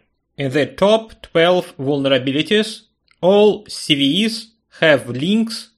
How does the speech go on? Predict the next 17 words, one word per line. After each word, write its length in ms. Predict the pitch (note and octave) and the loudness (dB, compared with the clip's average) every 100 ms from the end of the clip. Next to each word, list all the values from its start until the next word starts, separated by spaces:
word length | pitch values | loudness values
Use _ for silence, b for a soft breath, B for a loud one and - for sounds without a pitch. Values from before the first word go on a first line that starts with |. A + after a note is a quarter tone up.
| _ _ - | _ _ -4
to 260 | F3 D3+ - | -2 0 -4
exploits 840 | - - - D3+ B2 D3 - - _ _ - | -10 -12 -6 -2 0 -2 -6 -18 _ _ -2
and 440 | D#3 D#3+ C3 - | 0 0 -4 -10
signs 720 | - - E3+ D3 D#3+ G3+ - - | -16 -2 2 2 2 -2 -6 -6
of 260 | D3+ C#3+ - | -2 -2 -2
exploitation 960 | - - C3+ B2+ E3+ F#3 F#3+ F#3+ F#3 - _ | -16 -8 -6 -2 0 -2 -2 -4 -4 -14 _
in 200 | C#3 C#3+ | -8 -4
the 80 | C#3+ | -2
wild. 460 | C#3 A#2 F#2+ - _ _ _ | -2 -4 -4 -16 _ _ _
All 240 | G#3 A#3+ | 0 2
of 160 | G3+ C#3 | 2 2
them 260 | C#3 A#2+ - | 0 -2 -4
are 260 | C3+ C3+ C3+ | -2 -2 0
urgent, 540 | F#3+ G3 C3+ A#2+ A2 _ _ _ | 0 2 0 -8 -12 _ _ _
except 720 | C3+ B2+ - F3+ G3+ G3+ - | -10 -10 -4 2 2 0 -10
for 380 | - D3+ D3+ C#3 | -6 0 0 0
one, 460 | A#2+ E3+ E3 A#2 | 0 2 2 -2